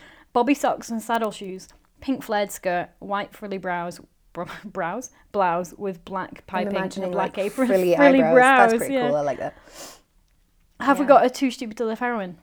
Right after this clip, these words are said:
Speaker 2: Uh, yes. I fucking hate her. Not only is she so dumb,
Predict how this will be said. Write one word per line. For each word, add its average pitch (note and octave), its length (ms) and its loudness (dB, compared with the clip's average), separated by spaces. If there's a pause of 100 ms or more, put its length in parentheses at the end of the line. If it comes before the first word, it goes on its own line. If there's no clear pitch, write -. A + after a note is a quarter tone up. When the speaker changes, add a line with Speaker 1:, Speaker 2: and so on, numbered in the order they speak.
(100)
Speaker 2:
Uh, F3 280 0
yes. D#3+ 560 -8
I E3+ 80 -6
fucking F#3 360 -2
hate E3+ 240 -6
her. D3+ 260 -6 (400)
Not - 140 -8
only G3 240 -6
is F#3+ 100 -6
she - 160 -12
so G#3 380 -2
dumb, D3+ 420 -6